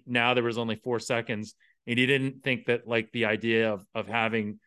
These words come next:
Stafford throw a Hail Mary with all the injury potential that could happen there was a great thing. So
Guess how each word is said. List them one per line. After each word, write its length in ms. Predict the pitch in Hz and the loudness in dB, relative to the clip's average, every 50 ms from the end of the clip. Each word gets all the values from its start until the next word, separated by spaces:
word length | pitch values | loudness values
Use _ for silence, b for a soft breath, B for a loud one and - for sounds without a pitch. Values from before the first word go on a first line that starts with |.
| _ _ _ | _ _ _
Stafford 500 | - - - 127 117 120 117 117 110 107 | -8 -2 0 2 2 2 0 -2 -4 -2
throw 240 | - 120 110 110 104 | -2 0 0 0 0
a 20 | |
Hail 160 | - 117 113 104 | 0 -2 -2 0
Mary 420 | 107 107 110 113 113 110 107 104 | 0 0 0 2 2 2 0 0
with 200 | 104 104 104 101 | -2 -4 -6 -4
all 160 | 117 117 110 | -4 -4 -4
the 100 | 107 110 | -4 -4
injury 340 | 113 113 110 98 107 110 104 | -4 -6 -6 -4 -4 -4 -4
potential 420 | 104 - 107 - 110 104 - 113 | -4 -6 -4 -4 -4 -4 -2 -2
that 120 | 104 104 101 | -2 -2 -2
could 120 | - 98 | -2 -2
happen 300 | 98 104 101 - - 104 | -2 -2 -2 -2 -2 -2
there 140 | 101 101 101 | -2 0 0
was 160 | 98 98 90 | -2 -2 -4
a 60 | 101 | -4
great 260 | 98 - 104 101 101 - | -4 -2 -2 -2 0 0
thing. 240 | 123 123 117 107 | 0 0 2 0
So 360 | 101 - - 104 101 101 95 | -2 0 2 2 2 2 0